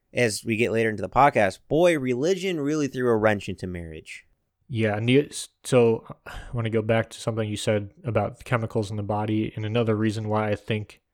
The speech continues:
Speaker 2: that we lean more monogamous is that we share, our brains produce a lot of the same chemicals that other monogamous animals do. So, for example, all the dopamine and stuff that happens, you know, after you,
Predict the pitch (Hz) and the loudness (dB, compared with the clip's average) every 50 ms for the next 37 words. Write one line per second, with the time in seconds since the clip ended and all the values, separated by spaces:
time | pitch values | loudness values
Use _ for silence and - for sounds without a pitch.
0 | _ _ - - 110 104 110 110 110 110 110 104 110 113 110 113 110 110 104 107 | _ _ 0 0 2 2 2 2 2 2 2 0 -2 -2 -2 -2 -4 -4 -4 -4
1 | 104 104 101 101 98 98 110 147 185 196 147 123 113 110 110 107 - - 110 98 | -4 -4 -4 -4 -4 -4 -4 -2 -2 -2 -2 -2 -2 -2 -4 -4 -6 -6 -6 -2
2 | 110 110 107 104 117 110 107 120 127 135 147 147 131 - - - 123 117 113 113 | -2 0 0 0 -2 -2 -2 0 0 2 2 0 -2 -2 -2 0 2 2 2 2
3 | 110 110 107 107 - - _ - - 113 117 107 101 107 117 120 120 123 120 120 | 2 0 -2 -4 -8 -16 _ 0 2 2 2 2 0 0 0 0 0 0 -2 -4
4 | 113 107 - - - - _ _ - _ _ _ _ _ _ _ - - 123 113 | -4 -8 -10 -12 -16 -18 _ _ -20 _ _ _ _ _ _ _ -4 -2 0 0
5 | 107 - - 113 107 110 107 - - 117 107 101 - 120 110 107 104 - 107 98 | 0 2 2 0 2 2 0 0 0 -2 -2 -2 -2 -4 -4 -4 -4 -4 -4 -2
6 | 110 98 - 113 107 113 107 104 101 104 107 101 104 101 101 107 107 110 110 107 | -2 -2 -2 -2 0 0 2 0 0 -2 -4 -4 -4 -2 -4 -4 -4 -4 -4 -6
7 | 101 - - - _ 156 120 113 110 113 113 113 110 110 104 - - - 160 - | -6 -8 -12 -16 _ -6 -4 -4 -4 -4 -2 -2 -2 -2 -4 -6 -10 -16 -18 -14
8 | 131 113 127 123 127 131 135 135 - _ _ _ _ _ _ _ _ _ _ _ | -6 -2 0 2 2 2 0 -2 -6 _ _ _ _ _ _ _ _ _ _ _
9 | - - 123 - - 135 120 104 107 113 110 110 - - 107 104 101 98 - _ | -4 -4 -2 0 0 0 0 0 0 -2 -2 -2 0 0 0 0 0 -2 -4 _
10 | _ _ _ _ _ _ _ _ _ _ _ _ _ _ - 127 117 117 107 117 | _ _ _ _ _ _ _ _ _ _ _ _ _ _ -2 0 2 2 4 2
11 | 110 107 104 98 - - - _ _ _ _ _ _ _ _ _ - - - - | 2 2 2 0 -2 -6 -12 _ _ _ _ _ _ _ _ _ 0 2 4 4
12 | 113 113 113 113 117 117 113 110 107 - - 123 113 107 - 117 110 104 113 110 | 2 0 -4 -4 -2 -4 -4 -6 -8 -8 -4 -4 -4 -4 -4 -6 -6 -6 -6 -6
13 | 113 110 117 110 110 110 107 104 - - 151 131 113 104 104 101 104 101 - - | -6 -4 -4 -6 -6 -6 -8 -10 -12 -14 -12 -8 -6 -6 -4 -4 -6 -6 -6 -4
14 | 107 104 104 107 104 104 104 104 | -2 -2 0 0 -2 -2 -4 -6